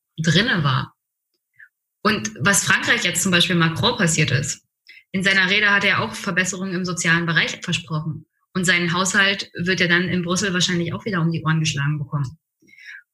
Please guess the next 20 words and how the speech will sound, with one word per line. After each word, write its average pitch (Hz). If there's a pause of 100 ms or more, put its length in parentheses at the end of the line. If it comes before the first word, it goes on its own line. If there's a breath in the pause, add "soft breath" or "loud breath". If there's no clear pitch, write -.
(340)
Und 196 (300)
das 190
fördert 220
nur 240
die 208
Ablehnung 208 (460)
von 196
Europa. 170
Und 185
das -
Problem 185
ist 190
dann, 185
wie 175
du 180
gesagt 180
hast, 165
nicht 190
die 170
Demokratie, 165